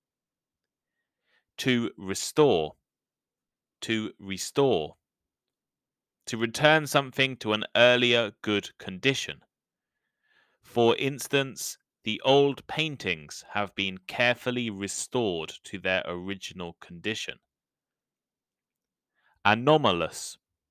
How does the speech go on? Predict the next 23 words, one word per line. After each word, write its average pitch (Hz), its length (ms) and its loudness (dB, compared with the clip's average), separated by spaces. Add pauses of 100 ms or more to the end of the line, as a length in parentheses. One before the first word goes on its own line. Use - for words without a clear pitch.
(840)
Anomalous. 104 960 0 (1700)
If 139 180 0
something 160 480 4
is 113 320 0
anomalous, 135 880 0
it 107 200 -6
is 95 140 -6
different 135 600 -2
from 107 380 -6
what 104 340 0
is 92 240 -6
usual, 95 680 -6 (560)
or 104 260 4
not 123 360 0
in 113 200 -2
agreement 110 640 -2
with 92 140 -12
something 92 440 -10
else, 110 380 -4 (100)
and 95 160 -12
therefore 101 540 2
not 95 320 -8
satisfactory. - 1200 -6